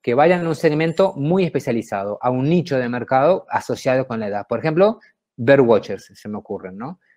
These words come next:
O ese tipo de, de, de, de, de viajeros muy especializados que van a buscar algo y que es parte de un hobby. Recuerden, los que trabajan en avistamiento de aves seguramente también van a recordar que a su vez avistamiento de aves se subdivide en tres nichos, ¿no?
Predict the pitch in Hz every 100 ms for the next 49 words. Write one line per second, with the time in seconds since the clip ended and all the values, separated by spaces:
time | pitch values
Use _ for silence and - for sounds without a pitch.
0 | - 113 127 139 147 143 156 127 120 110
1 | 107 110 _ _ _ 113 113 117 113 117
2 | 113 110 107 104 101 110 110 113 113 147
3 | 151 170 - - 135 160 196 147 123 123
4 | 110 - 123 117 123 - 120 139 139 139
5 | 131 143 165 139 160 214 - _ - 123
6 | 127 - 127 123 113 98 101 101 107 -
7 | 139 143 120 117 123 135 147 139 127 127
8 | 127 131 127 131 135 131 123 120 120 120
9 | 113 120 123 117 123 120 127 127 - -
10 | - 90 113 113 131 127 123 127 127 123
11 | 120 127 131 110 - 117 123 120 123 131
12 | - - - 113 123 120 156 143 113 98
13 | 117 156